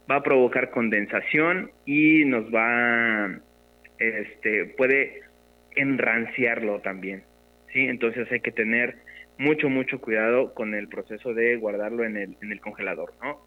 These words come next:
Siempre sacar lo que se va a utilizar,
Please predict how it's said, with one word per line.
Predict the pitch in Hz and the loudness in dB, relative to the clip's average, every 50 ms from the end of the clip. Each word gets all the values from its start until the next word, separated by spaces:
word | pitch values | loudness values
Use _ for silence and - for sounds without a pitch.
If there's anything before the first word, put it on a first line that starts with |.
| _ _ | _ _
Siempre | - 175 190 208 214 202 226 233 247 240 - - - - - _ - _ _ _ _ _ _ _ _ _ _ _ - - | -2 0 0 0 0 0 0 0 0 -2 -6 -12 -20 -20 -20 _ -20 _ _ _ _ _ _ _ _ _ _ _ -10 -8
sacar | 123 120 - 147 151 151 | -8 -4 -2 -2 0 0
lo | 151 139 | 0 -2
que | - - | -4 -6
se | - - | -6 -2
va | 117 113 | 0 0
a | 117 | 0
utilizar, | 117 113 - 110 98 92 - - 170 196 - - - - | 0 0 -2 -4 -4 -4 -2 0 0 0 0 -2 -6 -14